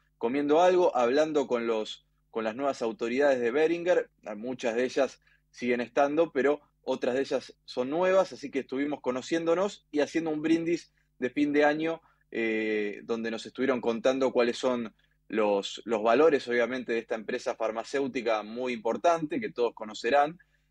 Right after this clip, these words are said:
y también, eh, distintos esquemas de negocio que tiene, que no son los que conocemos todos, porque todos conocemos los medicamentos que tiene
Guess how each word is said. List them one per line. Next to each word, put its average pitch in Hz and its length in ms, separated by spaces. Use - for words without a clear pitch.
y 208 200
también, 175 500
eh, 127 180
distintos 139 880
esquemas 160 400
de 143 60
negocio 165 380
que 156 100
tiene, 180 360
que 135 100
no 147 100
son 160 180
los 135 80
que 123 100
conocemos 123 420
todos, 107 280
porque 98 180
todos 117 140
conocemos 113 420
los 107 120
medicamentos 110 600
que 107 100
tiene 113 380